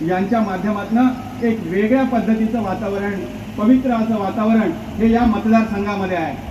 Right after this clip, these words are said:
भारतीय जनता पार्टीने केलेली कामं, नरेंद्र मोदीजींचा दृष्टिकोन, देवेंद्र फडणवीस साहेबांचा दृष्टिकोन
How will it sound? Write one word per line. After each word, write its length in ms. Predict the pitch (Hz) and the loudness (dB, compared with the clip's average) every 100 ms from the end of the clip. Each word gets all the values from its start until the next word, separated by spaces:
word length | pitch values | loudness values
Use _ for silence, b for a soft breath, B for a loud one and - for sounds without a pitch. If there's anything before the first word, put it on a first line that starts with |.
| - - - - - - | -14 -14 -14 -14 -10 -2
भारतीय 460 | 165 254 269 277 | 2 2 2 2
जनता 280 | 269 247 262 | 4 2 2
पार्टीने 420 | 254 247 233 262 | 0 0 4 4
केलेली 400 | 247 233 240 233 220 | 4 2 2 2 0
कामं, 380 | 220 214 175 165 - - - | 0 2 0 -4 -10 -14 -6
नरेंद्र 360 | 202 247 269 269 | 0 4 6 6
मोदीजींचा 540 | 254 247 254 254 254 247 | 6 6 6 6 4 2
दृष्टिकोन, 640 | 196 220 254 247 208 175 - - - | -2 -2 0 -2 -2 -6 -8 -8 -4
देवेंद्र 340 | 208 254 262 262 | 2 4 6 4
फडणवीस 400 | 226 240 247 254 | 2 2 2 0
साहेबांचा 380 | 240 240 233 | 0 0 0
दृष्टिकोन 680 | 240 220 226 269 226 185 170 | 2 2 2 2 2 2 -2